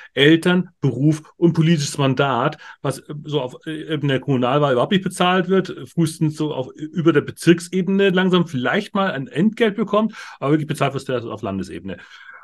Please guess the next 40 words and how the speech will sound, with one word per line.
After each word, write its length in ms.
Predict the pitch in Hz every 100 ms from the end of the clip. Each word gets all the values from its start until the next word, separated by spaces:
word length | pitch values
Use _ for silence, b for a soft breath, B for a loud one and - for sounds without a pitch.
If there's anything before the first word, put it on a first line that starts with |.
| _
ähm, 380 | 139 123 110 101
für 140 | - 123
deine, 260 | 107 110 -
für 120 | 120
deine 180 | 120 110
Zeit 200 | 117 113
und 60 |
deinen 160 | 107 110
Aufwand. 360 | 95 - 98
Deswegen 320 | 95 135 131 131
scheuen 640 | - 147 147 165 139 113
viele, 540 | - 151 143 123 117
äh, 320 | - 120 117 -
Eltern 440 | 135 147 127 110
überhaupt 220 | 117 117
diesen 200 | 117 107
Weg 160 | 110 101
zu 140 | 117
gehen, 360 | 104 123 143 117
bis 160 | 123
sie 120 | - 127
überhaupt 340 | 123 123 -
an 60 | 127
der 100 | 113
Stelle 280 | - 156
sind, 340 | 147 123 139 135
dass 160 | 127
sie, 140 | - 123
äh, 360 | 120 - - 170 _
überhaupt 420 | 139 135 - - _
in 80 | 147
der 80 | 135
Position 540 | - 127 107 156 214
sind, 320 | 156 131 127
auf 120 | 113 -
höherer 280 | - 165 151
Landes- 480 | 123 135 156 151 151
oder 260 | - 127 127
Bundesebene 560 | - 165 151 139 123 123
mitzustimmen, 640 | 113 170 175 147 143 147